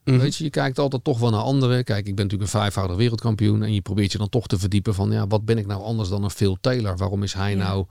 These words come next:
Speaker 2: hè, als je honderd keer tegen elkaar speelt, eh, won hij zeventig keer of vijfenzeventig keer en ik maar vijfentwintig of dertig keer.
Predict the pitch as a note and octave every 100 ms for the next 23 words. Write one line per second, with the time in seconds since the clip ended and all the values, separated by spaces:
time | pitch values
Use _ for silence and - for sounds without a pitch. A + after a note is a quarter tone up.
0 | - - - - _ G2 G#2 G#2+ F2+ F#2
1 | G#2 G2+ - G2 F#2 - G2+ F#2 A#2 F#2+
2 | G#2+ - F#2 F#2 - - A2 G#2+ G2+ F#2
3 | F#2 A2+ A2+ G#2 G2+ - F#2+ B2+ A#2+ G2
4 | F2+ F#2+ B2 C3 A2+ G#2+ G2 - - G2
5 | A2+ A2+ A2 A2 G2+ G2+ A#2 G#2+ G2+ G#2+
6 | G2 G2+ C#3 C3 - G2 D#2+